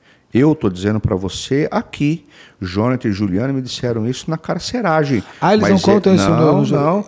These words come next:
Speaker 1: o depoimento dos dois. Em nenhum momento eles falam que a Karina participou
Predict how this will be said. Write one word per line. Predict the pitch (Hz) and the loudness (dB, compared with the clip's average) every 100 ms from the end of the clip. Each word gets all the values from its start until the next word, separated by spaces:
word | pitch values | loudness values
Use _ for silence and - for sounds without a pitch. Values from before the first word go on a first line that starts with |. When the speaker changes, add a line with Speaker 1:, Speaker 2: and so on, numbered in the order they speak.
| - | -10
Speaker 1:
o | - | -4
depoimento | 123 139 151 147 127 156 170 | 0 0 2 2 2 -2 -2
dos | 180 | -4
dois. | 127 127 - | 2 2 0
Em | 127 170 | -4 -2
nenhum | 160 175 | -2 -4
momento | 208 180 139 180 190 151 | -2 -4 -2 -6 -4 -2
eles | 143 196 214 151 - - - _ - _ | 0 0 -2 -6 -8 -12 -20 _ -20 _
falam | - - 151 147 190 226 240 | -16 -6 0 2 2 0 -2
que | - | -2
a | 190 | -2
Karina | - 170 143 185 226 | 0 0 2 2 0
participou | - 208 214 - - - - 180 247 - - | -2 -4 -4 -6 -6 -6 0 2 2 -2 -20